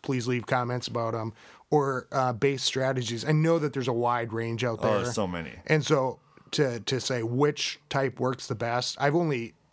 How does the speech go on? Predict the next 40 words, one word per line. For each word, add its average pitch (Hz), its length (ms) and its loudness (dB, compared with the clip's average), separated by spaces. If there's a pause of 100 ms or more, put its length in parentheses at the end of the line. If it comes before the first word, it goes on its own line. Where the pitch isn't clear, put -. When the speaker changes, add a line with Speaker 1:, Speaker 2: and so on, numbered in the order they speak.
(100)
Speaker 1:
experimented 139 640 0
with 110 240 -6
a - 60 -12
couple - 380 0
different 110 320 -6
types. 110 440 -6 (400)
Um, 107 340 0
Speaker 2:
Well, 135 300 0 (140)
yeah, 139 300 2
I, 107 140 0
the, 104 180 -6
pretty 143 180 0
much 139 220 -2
the 107 60 -6
stuff 135 280 0
I 123 80 0
made 123 340 0
was 104 500 0
Speaker 1:
it 127 80 -8
was 139 180 4
so 165 180 2
hard 156 320 2
before 110 360 -4
to 107 280 -4
Speaker 2:
Well, 143 340 0
uh, 135 120 -4 (120)
uh, 139 180 0
and 139 300 0
what 131 160 0
Speaker 1:
That's 139 140 2
Speaker 2:
I - 40 -2
Speaker 1:
what 117 100 -8
she 117 120 -4
said. 113 180 -4
Speaker 2:
ended 139 180 2
up 107 120 0
building 139 460 2
just 131 200 -2
really 98 380 0
worked. 139 520 -2